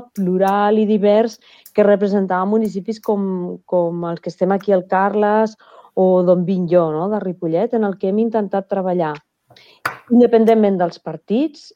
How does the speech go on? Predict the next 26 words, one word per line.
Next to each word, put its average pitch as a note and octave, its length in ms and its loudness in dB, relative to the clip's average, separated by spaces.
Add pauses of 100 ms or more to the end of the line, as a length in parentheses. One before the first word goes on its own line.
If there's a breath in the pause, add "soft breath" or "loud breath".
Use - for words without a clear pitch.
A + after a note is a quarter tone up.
Eh, E3+ 420 -6 (300)
teníem A#3+ 320 2
en G3+ 180 -2
compte F#3 400 -2
el F3 160 0
treball E3+ 300 -2
de E3 100 -2
base, D#3+ 380 -2 (600 soft breath)
un G3 160 0
treball F3 580 0 (140)
amb F3 300 -4
assemblees E3 640 -4
plurals, D#3+ 800 -6
àmplies, E3 440 -4
on E3+ 120 -6
el E3+ 120 -6
que F3 120 -6
comptava F3+ 380 0
era F#3+ 140 2
la F#3 160 0
persona F3+ 500 -2
i E3+ 100 -2
allò E3+ 240 0
que E3 120 -18
volia D#3+ 240 -8
impulsar, D#3+ 500 -12